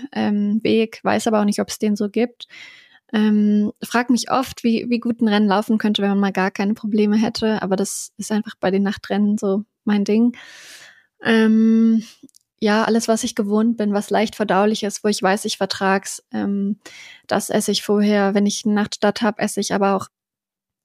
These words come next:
abends oder nachts nochmal ein Müsli vorher und nicht Reis oder Nudeln, weil ich einfach für mich die Erfahrung gemacht hab, dass ich das nicht gut vertrage, abends nochmal und dann ist nachts der Start. Bis dahin hab ich das nicht gut verdaut.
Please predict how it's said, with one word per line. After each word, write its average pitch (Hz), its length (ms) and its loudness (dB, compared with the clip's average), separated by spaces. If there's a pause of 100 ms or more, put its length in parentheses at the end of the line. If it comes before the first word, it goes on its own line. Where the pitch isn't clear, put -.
(160)
abends 214 440 2
oder 214 180 0
nachts 220 280 -2
nochmal 214 360 0
ein 214 280 0
Müsli 226 340 0
vorher 214 360 0
und 208 140 -4
nicht 220 340 -2 (380)
Reis 208 260 0
oder 214 160 0
Nudeln, 208 300 2
weil 185 140 0
ich 233 100 -6
einfach 214 220 -4
für - 100 -8
mich 208 220 -2
die - 80 -4
Erfahrung 220 320 0
gemacht 208 260 -2
hab, 226 140 -6
dass 214 160 -6
ich 220 120 -4
das - 200 -6
nicht 226 180 0
gut 233 160 -6
vertrage, 240 640 0 (560)
abends 226 460 0
nochmal 226 400 2
und 214 80 2
dann 208 160 2
ist 214 120 -2
nachts 214 280 -2
der 220 100 0
Start. 220 460 0
Bis - 100 -10
dahin 196 240 2
hab 202 80 2
ich 208 140 -2
das - 160 -8
nicht 220 180 0
gut 233 140 -2
verdaut. 226 520 0